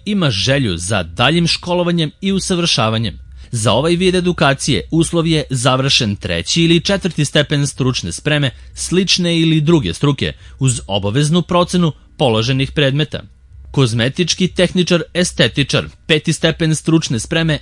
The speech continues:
isključivo je specijalizacija za sve polaznike koji žele da se bave ovim zanimanjem u zemlji ili inostranstvu na najkvalitetniji način sa sigurnošću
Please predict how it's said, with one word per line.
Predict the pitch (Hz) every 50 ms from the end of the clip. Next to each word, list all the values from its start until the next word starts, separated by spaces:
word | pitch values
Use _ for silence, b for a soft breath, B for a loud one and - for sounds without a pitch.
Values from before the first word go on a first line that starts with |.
| -
isključivo | - 190 170 - - - 175 202 185 - 208 196 196
je | 180 160 151
specijalizacija | - - 165 151 - 170 151 147 143 135 143 143 147 143 - - 170 156 139 -
za | - 139 117 117 117 110
sve | - - 160 185 175
polaznike | - - 139 117 117 123 135 120 139 123 - - 117
koji | - - 90 80 80
žele | 92 113 156 156 147 131 - - -
da | 143 165 175
se | 170 - - 151
bave | 104 78 78 123 151 160 147 120
ovim | 104 107 107 120 120 120
zanimanjem | 117 123 113 117 120 131 127 123 101 82 73
u | 76
zemlji | 78 90 139 151 156 156 143 127 - - -
ili | - 185 180 175 156 - -
inostranstvu | 143 143 127 120 113 - - 139 139 143 139 - - 117 87 B B B B B B
na | - 135 135 131 123 123 -
najkvalitetniji | 123 127 131 165 190 190 175 - 175 165 156 147 - 151 127 117 - 113 95 98
način | 110 117 120 120 - 127 95 78 b b b b b
sa | - - 135 123
sigurnošću | - 110 80 90 131 156 175 180 175 - - - 170 143